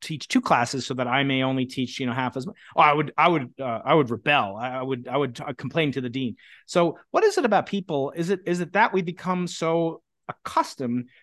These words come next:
to a, a level of, you know, hedonic adaptation, maybe, that we then, uh, the bar for happiness becomes that much higher, and,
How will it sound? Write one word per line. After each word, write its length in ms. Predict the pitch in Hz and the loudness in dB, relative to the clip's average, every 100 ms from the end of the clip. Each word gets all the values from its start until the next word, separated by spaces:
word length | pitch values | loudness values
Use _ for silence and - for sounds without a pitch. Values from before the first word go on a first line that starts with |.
| _ - | _ -8
to 400 | 180 156 151 147 143 | 0 0 0 -4 -10
a, 200 | 123 127 - | -10 -10 -6
a 80 | 131 | 0
level 360 | 147 156 147 | 2 4 4
of, 200 | 139 120 | 2 0
you 120 | 151 135 | -4 -4
know, 120 | 113 | -4
hedonic 500 | 104 143 139 135 131 | -4 0 2 2 0
adaptation, 640 | 127 127 - 131 123 139 | -2 -2 -4 -6 -4 -4
maybe, 320 | 127 120 127 - - _ _ _ 139 | -2 -2 -4 -6 -20 _ _ _ 0
that 200 | 165 156 | 2 2
we 160 | 151 | 0
then, 380 | 127 160 165 160 - _ _ _ - | 2 4 2 -2 -8 _ _ _ -2
uh, 160 | 139 | -2
the 140 | 135 131 | 0 -2
bar 240 | 139 160 | 4 4
for 140 | 160 139 | 4 0
happiness 500 | 139 139 160 156 - | 0 0 -2 -4 -6
becomes 380 | 139 147 135 | -6 -4 -4
that 180 | 120 147 | -2 -4
much 140 | 143 - | -4 -4
higher, 420 | 131 139 165 156 | -2 0 -2 -4
and, 320 | - 127 | -4 -4